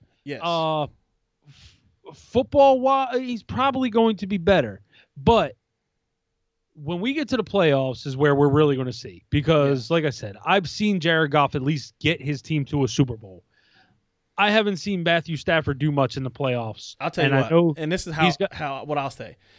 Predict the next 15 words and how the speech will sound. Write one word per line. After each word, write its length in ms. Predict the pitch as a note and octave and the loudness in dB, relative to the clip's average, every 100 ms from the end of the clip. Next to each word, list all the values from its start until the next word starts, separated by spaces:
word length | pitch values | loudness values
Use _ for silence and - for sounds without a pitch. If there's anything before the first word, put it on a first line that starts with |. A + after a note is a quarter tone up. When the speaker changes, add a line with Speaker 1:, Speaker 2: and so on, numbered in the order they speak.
| _ _ _ _ - | _ _ _ _ -20
Speaker 1:
Had 540 | - - A3+ C4+ C#4+ - - | -8 0 2 2 0 -8 -12
the 80 | F3 | -6
Rams 440 | F3 F#3 D#3 C#3+ | -2 -2 -2 -6
had 460 | - F3 D#3 C3+ B2+ | -6 -4 -4 -6 -8
Matthew 360 | C3+ D3 D#3+ | -10 -10 -12
Stafford 500 | D3+ - C#3+ D#3+ F3+ - | -12 -8 -8 -6 -12 -10
in 180 | D3+ E3 | -8 -8
that 180 | D#3 | -8
Super 220 | - E3 F3 | -12 -14 -8
Bowl, 240 | G3 F#3+ | -6 -6
they 120 | C#3 B2+ | -6 -8
win 180 | B2 | -8
that 120 | A2+ F#2+ | -12 -16
Super 220 | A2 F#2+ | -20 -20
Bowl. 240 | C#2+ - | -20 -20